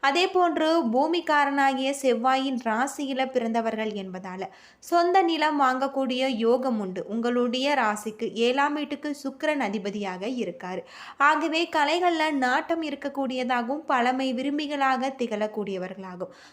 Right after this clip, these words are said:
முன்னோர்களின் நினைவுகளையும் அவர்கள் பயன்படுத்திய பொருட்களையுமே பொக்கிஷம் போன்று பாதுகாத்து வருவீங்க. அது மட்டும் இல்லாமல் மண் சார்ந்த விஷயங்கள் உங்களுக்கு மிகவும் பிடித்தமானதாக இருக்கு.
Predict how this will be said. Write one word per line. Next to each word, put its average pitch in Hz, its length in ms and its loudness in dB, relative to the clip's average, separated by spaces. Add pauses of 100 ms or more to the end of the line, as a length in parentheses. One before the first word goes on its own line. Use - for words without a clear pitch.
(180)
முன்னோர்களின் 339 640 2
நினைவுகளையும் 285 680 -2 (380)
அவர்கள் 320 460 2
பயன்படுத்திய 330 680 2
பொருட்களையுமே 262 680 2 (140)
பொக்கிஷம் 262 500 -2
போன்று 269 300 0 (160)
பாதுகாத்து 285 640 0 (100)
வருவீங்க. 196 380 -6 (540)
அது 254 180 4
மட்டும் 262 320 -2
இல்லாமல் 254 380 0 (100)
மண் 277 260 0
சார்ந்த 285 340 2 (140)
விஷயங்கள் 269 540 -2
உங்களுக்கு 233 480 -2
மிகவும் 285 360 -6
பிடித்தமானதாக 254 880 -4 (160)
இருக்கு. 190 260 -10